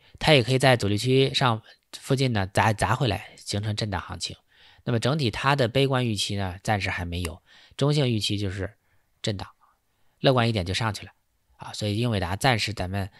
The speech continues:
不要太过恐慌，尽管我们啊之前有避险的行动哈，但是现在呢市场也没有怎么动哈，所以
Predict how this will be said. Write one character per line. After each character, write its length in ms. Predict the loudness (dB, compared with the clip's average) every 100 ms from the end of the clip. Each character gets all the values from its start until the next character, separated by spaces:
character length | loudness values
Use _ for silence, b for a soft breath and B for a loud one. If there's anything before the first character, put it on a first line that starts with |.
| b
不 80 | -2
要 160 | 0 0
太 200 | 0 0
过 160 | 0
恐 240 | -6 -10 -14
慌， 280 | -10 -12 -12 _ -20 _ _
尽 140 | -4 0
管 100 | 2
我 80 | 2
们 160 | 0
啊 260 | -2 -6 -6 -10 -16 _ -8
之 100 | -6
前 220 | -2 -2
有 80 | 0
避 140 | -2
险 180 | -4 -4
的 140 | -6
行 200 | -6 -6
动 140 | -4 -4
哈， 160 | -8
但 140 | -6 -6
是 160 | -6 -10 B B B
现 160 | 0
在 140 | 2 2
呢 160 | -2 -12 b b b _ _ _
市 120 | -4 -2
场 140 | 0
也 80 | -2
没 120 | 0
有 60 | -2
怎 140 | -4
么 80 | -10
动 220 | -4 -4
哈， 180 | -6 -12
所 140 | -6
以 180 | -6 -6